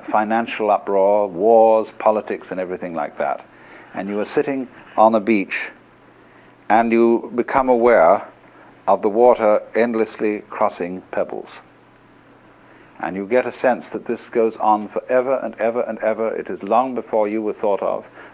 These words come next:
long before all human history, empires, schemes, and so on, and will endure long after. But it's something that strikes you that is very simple, very ordinary, like the water on the pebbles, or like the little weed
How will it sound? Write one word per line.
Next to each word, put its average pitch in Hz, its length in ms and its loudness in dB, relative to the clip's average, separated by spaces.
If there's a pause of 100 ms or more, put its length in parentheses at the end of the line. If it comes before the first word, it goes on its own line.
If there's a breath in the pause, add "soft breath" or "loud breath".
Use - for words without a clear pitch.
long 131 260 4
before 104 380 0
all 107 160 2
human 107 320 -4
history, 110 480 -8 (240 loud breath)
empires, 107 680 -4
schemes, 110 640 -6
and 104 100 -8
so 107 200 0
on, 107 160 0
and 107 180 -6
will 104 140 -4
endure 104 340 -4
long 95 220 -2
after. 73 400 -6 (1500 loud breath)
But 120 180 4
it's 139 180 2
something 226 480 2 (280 loud breath)
that - 120 -14
strikes - 460 2
you 165 100 4
that 143 160 4
is 127 140 0
very 202 380 6
simple, - 540 -2
very 165 240 2
ordinary, 87 500 4
like 107 240 4
the 107 80 2
water 143 360 4
on 131 160 4
the 120 60 0
pebbles, 120 560 0 (300 loud breath)
or 107 100 4
like 120 200 6
the 117 60 2
little 139 260 0
weed 123 400 2